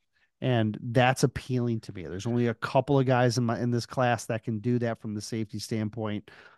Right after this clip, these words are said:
Bullard and the, and Taylor Demerson, in my opinion, can, they can both do that. And that's appealing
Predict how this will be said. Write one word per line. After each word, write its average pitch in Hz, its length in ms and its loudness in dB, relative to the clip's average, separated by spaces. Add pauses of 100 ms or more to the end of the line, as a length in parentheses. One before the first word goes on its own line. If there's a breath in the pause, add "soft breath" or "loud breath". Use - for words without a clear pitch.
(240 soft breath)
Bullard 123 640 4
and 113 220 -6
the, 101 60 -4
and 110 120 -6
Taylor 117 300 -4
Demerson, 110 480 0 (280)
in 131 140 2
my 113 220 4
opinion, 110 380 0
can, 110 240 -4
they 113 260 0
can 120 140 -2
both 107 260 -2
do 107 160 2
that. 98 240 -2
And 113 140 0
that's 113 200 2
appealing 110 680 0